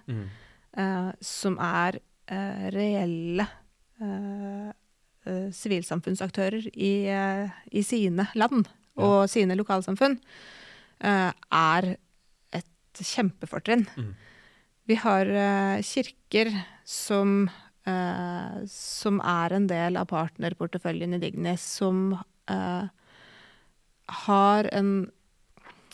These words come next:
Speaker 2: eksistensberettigelse. Altså,
Speaker 1: Ja.
Speaker 2: de, de har sin egen grunn til å, eh, være aktive og engasjert i sitt lokalsamfunn, helt uavhengig av om de får prosjektpenger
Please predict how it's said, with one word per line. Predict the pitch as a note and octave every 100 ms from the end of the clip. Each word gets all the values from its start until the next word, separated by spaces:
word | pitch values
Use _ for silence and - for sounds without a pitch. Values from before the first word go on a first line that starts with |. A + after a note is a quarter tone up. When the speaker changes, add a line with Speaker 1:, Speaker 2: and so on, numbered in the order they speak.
| - - F#3 - - G#3+ - E3
Speaker 2:
eksistensberettigelse. | D#3+ - - - E3+ E3+ E3 _ _ F3+ F3+ F#3 F#3 A3+ - - _ _ _ -
Altså, | G#3 G#3
Speaker 1:
Ja. |
Speaker 2:
de, | G#3 -
de | F#3 A#3
har | A3+ G3+
sin | - B3 -
egen | A#3+ G#3 E3 E3+ G3+ A#3+ G3 F#3
grunn | F3+ F#3+ A3+ A#3 G3+
til | - F#3+ G#3 A3
å, | - G3 G#3+ - _ _ _ _ _ _
eh, | F#3 F#3 F3+ - - F#3
være | G3 G3+ -
aktive | - - - F#3+ G3
og | G#3+
engasjert | G3+ G#3 - F#3+ F3+
i |
sitt | G#3+ G3+ -
lokalsamfunn, | G#3 F#3+ F#3 G3 A#3+ B3 - _ _ _
helt | - A3 A3+ A3+
uavhengig | - G#3 E3 D#3+ D#3+ G3 G#3
av | - F3 F#3 -
om | F3+ F#3 F#3 - _ _ _ _
de | F3
får | E3+ F#3+
prosjektpenger | F#3 - G3 - - - - - - F3+ F3+ F#3+